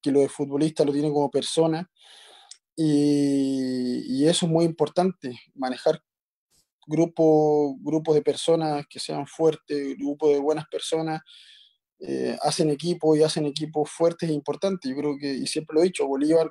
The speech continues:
con la, con la institución que es, con los jugadores que tiene, más con el plus que tiene de jugar en el Siles, que es una cancha importantísima, que es muy complicado para cualquier equipo,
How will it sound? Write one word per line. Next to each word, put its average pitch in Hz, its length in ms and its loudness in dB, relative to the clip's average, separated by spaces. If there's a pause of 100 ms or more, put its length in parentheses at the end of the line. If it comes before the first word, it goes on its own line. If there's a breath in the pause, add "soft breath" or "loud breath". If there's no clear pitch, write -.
con 139 160 -2
la, 127 260 0 (480 soft breath)
con - 140 -6
la 139 80 -2
institución 143 500 -4
que 165 280 0
es, 151 80 -2
con 139 140 -2
los 127 100 -8
jugadores 151 420 2
que 147 100 -4
tiene, 147 340 -6
más 156 240 2
con 170 160 0
el 151 220 -6
plus 170 280 0
que 151 100 -4
tiene 151 260 -2
de 139 60 -4
jugar 151 380 4
en 151 100 2
el 135 140 -2
Siles, 156 480 -4
que 143 140 -10
es 147 60 -2
una 143 420 -4
cancha 156 360 -6
importantísima, 156 1040 -6
que 143 80 -10
es - 160 -10
muy 180 280 2
complicado 165 460 2
para 160 140 4
cualquier 151 320 -2
equipo, 156 400 -10